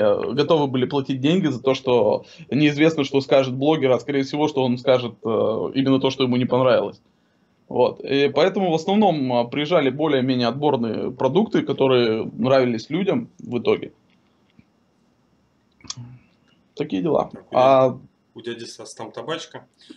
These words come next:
Speaker 2: А, по поводу еще, это самое, по поводу жидкости. Пам-пам-пам. Пиздец. Вот я интервью
Speaker 1: А
Speaker 2: вел.
Speaker 1: шестьсот, шестьсот баксов,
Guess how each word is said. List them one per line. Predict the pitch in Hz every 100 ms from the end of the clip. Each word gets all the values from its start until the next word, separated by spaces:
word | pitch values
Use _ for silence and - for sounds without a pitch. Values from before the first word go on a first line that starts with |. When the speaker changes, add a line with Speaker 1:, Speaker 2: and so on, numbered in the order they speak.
| _
Speaker 2:
А, | - 127 139 143
по | 139 _ 143
поводу | 139 147 139 131
еще, | 120 120 131 120
это | 117 117
самое, | - 110 101
по | 92
поводу | 113 113 113 117
жидкости. | 120 120 - - -
Пам-пам-пам. | 95 110 104 92 101 - 110 92 _ _ _ _ _ _ _ _ _ _ _
Пиздец. | 117 117 120 120 -
Вот | 147 170
я | 160
интервью | 151 151 151 151 139
Speaker 1:
А | 127
Speaker 2:
вел. | 135
Speaker 1:
шестьсот, | - 190 254 254 160
шестьсот | - 175 240
баксов, | 170 220 269 214